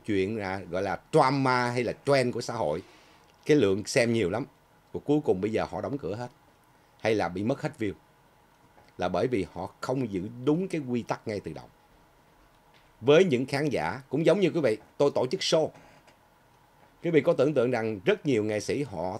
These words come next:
than phiền tôi rất là nhiều. Nhưng mà tôi vẫn giữ quy tắc. Là tại vì sao? Người Việt Nam có tâm lý hay tới trễ. Show của tôi treo sáu giờ ba mươi. Sáu giờ ba mươi lát đác có vài người tới.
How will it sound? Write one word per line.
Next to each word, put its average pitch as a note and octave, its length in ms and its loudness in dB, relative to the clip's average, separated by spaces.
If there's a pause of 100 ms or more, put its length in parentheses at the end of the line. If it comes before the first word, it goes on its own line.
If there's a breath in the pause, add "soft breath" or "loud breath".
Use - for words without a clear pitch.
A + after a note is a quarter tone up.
(120)
than C3+ 200 0
phiền G#2+ 240 0
tôi A2+ 180 -2
rất D3+ 120 -4
là B2 60 -2
nhiều. F#2 180 -2 (720)
Nhưng D3 200 6
mà C3+ 60 6
tôi C3+ 180 0
vẫn C3+ 200 2
giữ A2 100 0
quy D3 180 0
tắc. D3+ 180 -2 (520 soft breath)
Là G2+ 140 0
tại G2+ 200 -2
vì A2+ 120 0
sao? B2+ 320 0 (380 soft breath)
Người B2 200 6
Việt B2 180 0
Nam C3 260 -2
có D#3+ 160 -2
tâm B2+ 180 -2
lý C#3+ 260 0
hay C#3 140 0
tới C#3 200 0
trễ. F2 220 -2 (640 loud breath)
Show D#3 420 6
của D#3 140 -8
tôi - 280 0
treo B2+ 200 2
sáu E3 380 -2
giờ A2+ 160 2
ba F#2+ 160 -6
mươi. G#2 200 -4 (1700)
Sáu D#3+ 300 2
giờ D3 160 4
ba G#2+ 140 0
mươi A2+ 220 2
lát D3 280 0
đác C3 180 -6
có C3+ 100 0
vài E2+ 200 -2
người D#2 160 -8
tới. F2 180 -10